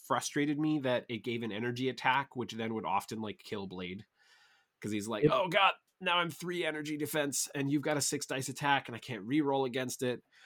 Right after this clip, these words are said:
Speaker 1: Like, you're surprised how tanky Blade actually is when he's going up against, like, medium power, um, mystic and physical attacks. And so he actually, like, can survive quite a bit and then, like, bleed people and heal it back up. He can be really good.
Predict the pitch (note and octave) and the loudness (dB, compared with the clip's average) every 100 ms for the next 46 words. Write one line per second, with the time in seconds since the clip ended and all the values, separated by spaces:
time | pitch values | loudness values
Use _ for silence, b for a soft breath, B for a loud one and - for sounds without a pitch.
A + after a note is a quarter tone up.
0 | b b - F#2+ F#2+ - - C#3+ E3 C4 | b b -6 -4 -4 -8 0 2 8 8
1 | C4 - - C#3+ C3+ A#2 - - C3 B2 | 8 6 10 12 12 6 -2 0 0 2
2 | A2 A2+ A2 G#2+ A2 A2 - G2 F2+ G#2+ | -2 0 0 2 0 -2 -2 -2 -2 -2
3 | A#2+ G#2 C#3+ A2 G2+ A2 G2 - - _ | -4 -8 -4 -2 -2 -2 -2 -4 -10 _
4 | _ _ _ _ _ - C3 - C3+ A#2+ | _ _ _ _ _ -20 -20 0 0 2
5 | A2 G2+ A2 G#2+ A2+ G2 F#2+ G#2+ A2+ A2+ | -2 -2 -4 -4 -4 -6 -6 -4 -2 -2
6 | A2 G#2+ G#2 G2+ - _ _ _ - G#2+ | -2 -4 -4 -8 -12 _ _ _ 2 4
7 | G#2 G#2 G2 F2+ - _ - G2+ D2 A#1+ | 4 2 -2 -4 -8 _ -8 -6 -4 -8
8 | - - _ - A#2+ G#2+ - G2 - F#2+ | -10 -16 _ -6 -4 -4 -4 -6 -6 -6
9 | F#2+ F2+ - G#2+ G2 F2+ F2 - - - | -6 -6 -8 -8 -8 -8 -8 -8 -10 -10
10 | G#2 G2+ G2 G#2+ A2 G#2+ - F#2+ E2 - | -10 -6 -4 -2 -2 -2 -4 -6 -6 -10
11 | - G#2+ A#2+ G#2+ G#2 G2 G2+ F#2 A#2 D3 | -8 -4 -4 -2 -2 -4 -8 -6 2 2
12 | C#3+ A2+ G#2 G2 D#2+ - C3+ C3+ A2+ B2+ | 2 -4 -8 -8 -12 -8 -4 -4 -2 -4
13 | A#2+ A2+ F#2+ G#2+ A#2 - G2 F#2 G#2 G2 | -2 -4 -4 -4 -4 -4 -4 -2 -4 -6
14 | - G2+ G2 F#2+ B1 B1 C#2 B1+ | -8 -8 -8 -10 -14 -12 -12 -12